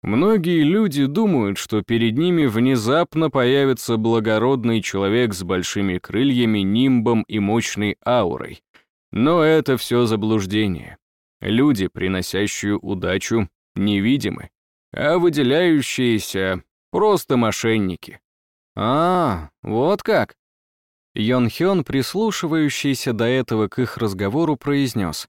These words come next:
«Я думаю, что моему отцу всегда не везло, и я не знаю, потому ли, что он сделал неправильный выбор, или потому, что он был слишком увлечён работой».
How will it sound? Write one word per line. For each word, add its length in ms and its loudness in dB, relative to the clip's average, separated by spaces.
«Я 220 2
думаю, 380 2
что 300 -2
моему 400 2
отцу 340 -2
всегда 360 -2
не 120 2
везло, 460 0
и 100 -2
я 320 2
не 100 2
знаю, 400 0
потому 460 0
ли, 120 2
что 220 -2
он 180 0
сделал 500 0
неправильный 680 0
выбор, 440 -2
или 280 2
потому, 420 0
что 220 -4
он 180 2
был 300 2
слишком 540 -2
увлечён 500 0
работой». 580 -2